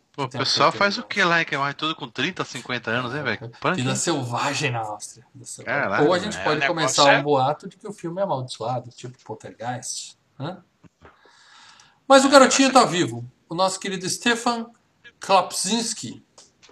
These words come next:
Speaker 2: o loirinho do filme. Tem até uma foto dele como ele tá hoje aí com o au-au dele, né?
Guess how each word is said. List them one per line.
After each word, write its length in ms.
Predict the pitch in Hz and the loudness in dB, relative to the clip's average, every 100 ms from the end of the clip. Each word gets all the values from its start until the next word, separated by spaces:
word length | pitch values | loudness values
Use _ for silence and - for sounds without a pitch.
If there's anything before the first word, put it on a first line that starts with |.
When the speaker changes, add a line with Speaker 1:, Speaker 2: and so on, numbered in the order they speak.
| - - | -18 -10
Speaker 2:
o 100 | 190 | -4
loirinho 360 | 180 143 147 | -2 0 -2
do 100 | 143 131 | -4 -6
filme. 260 | - 160 | -6 -4
Tem 120 | 165 | -4
até 120 | 175 - | -2 2
uma 120 | 185 | 2
foto 240 | 185 175 | 2 0
dele 220 | 156 156 | 0 -2
como 160 | 151 143 | 0 -4
ele 120 | 135 | -2
tá 120 | 139 135 | 2 2
hoje 300 | 143 143 135 | 2 -2 -4
aí 100 | 139 | -4
com 180 | 139 | -6
o 240 | 131 123 120 | -8 -6 -4
au-au 320 | 117 117 117 | -2 -2 -2
dele, 240 | 127 160 | -4 -8
né? 100 | 123 | -8